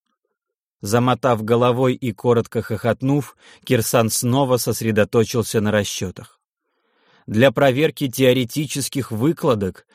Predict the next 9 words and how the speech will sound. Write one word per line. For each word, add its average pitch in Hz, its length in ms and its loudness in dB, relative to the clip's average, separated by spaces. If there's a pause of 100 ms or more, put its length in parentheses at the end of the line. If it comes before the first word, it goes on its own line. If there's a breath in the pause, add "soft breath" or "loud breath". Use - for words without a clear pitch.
(160 soft breath)
требовалось 139 760 4
провести 135 540 0 (140)
эксперимент, 131 800 0
и 139 160 4
он 165 280 2
ничего 170 500 0
лучше 113 400 -2
не 101 160 0
придумал, 147 600 2